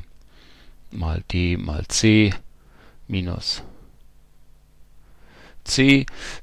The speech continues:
Das C können wir wegkürzen, das ist ganz angenehm.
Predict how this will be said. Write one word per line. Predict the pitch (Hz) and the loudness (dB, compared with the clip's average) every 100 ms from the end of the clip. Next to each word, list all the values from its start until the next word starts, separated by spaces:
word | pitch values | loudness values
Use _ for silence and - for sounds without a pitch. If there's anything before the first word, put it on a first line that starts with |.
| - | -2
Das | 98 98 - - | 0 2 2 8
C | - 147 151 | 10 12 10
können | - 107 | 6 4
wir | 90 87 | 4 4
wegkürzen, | 127 - - 143 - - 135 131 131 131 120 107 | 2 0 6 6 6 8 8 8 6 4 2 2
das | 107 - | 2 2
ist | 104 - | 0 2
ganz | 98 90 | 2 4
angenehm. | 101 117 120 110 107 107 | 2 4 6 8 8 6